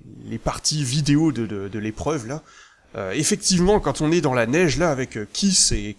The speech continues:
Quint, euh, sur, sur la, la tasse à café de, de, du mec à, à lunettes, donc, on voit qu'il y a une fille qui, qui est sur cette, euh,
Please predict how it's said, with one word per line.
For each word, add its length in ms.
Quint, 360
euh, 320
sur, 500
sur 280
la, 200
la 120
tasse 280
à 60
café 380
de, 120
de, 340
du 280
mec 280
à, 220
à 80
lunettes, 380
donc, 280
on 120
voit 280
qu'il 180
y 20
a 60
une 80
fille 400
qui, 260
qui 180
est 60
sur 220
cette, 240
euh, 180